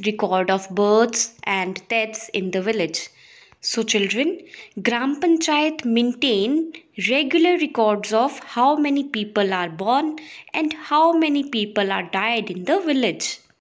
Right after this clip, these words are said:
Number eight point is, it helps farmers to develop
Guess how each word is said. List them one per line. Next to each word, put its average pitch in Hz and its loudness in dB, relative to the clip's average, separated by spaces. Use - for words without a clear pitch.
Number 214 2
eight 311 0
point 175 0
is, 349 0
it 311 -2
helps 285 -2
farmers 185 0
to 302 2
develop 339 2